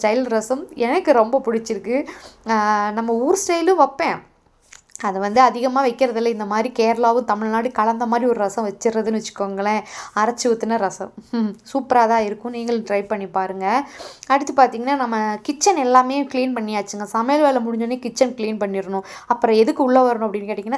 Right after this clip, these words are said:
சாப்பிட்றதுக்காக மட்டுமே அப்படின்னு நினைப்பேன். ஆ, இது மட்டும் வேலையை பார்த்துட்டு இருந்தா எப்படி?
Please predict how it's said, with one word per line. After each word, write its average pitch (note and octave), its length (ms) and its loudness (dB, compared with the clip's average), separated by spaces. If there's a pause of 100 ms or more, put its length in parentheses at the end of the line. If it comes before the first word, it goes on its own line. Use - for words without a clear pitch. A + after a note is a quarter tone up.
சாப்பிட்றதுக்காக G#3 600 0
மட்டுமே G#3 480 -4
அப்படின்னு F#3+ 420 -6
நினைப்பேன். G3 300 -4 (400)
ஆ, G#3+ 320 0
இது C#4+ 300 0
மட்டும் D4 320 2
வேலையை D4+ 340 6
பார்த்துட்டு B3+ 300 6
இருந்தா A#3+ 220 0
எப்படி? A3+ 480 -2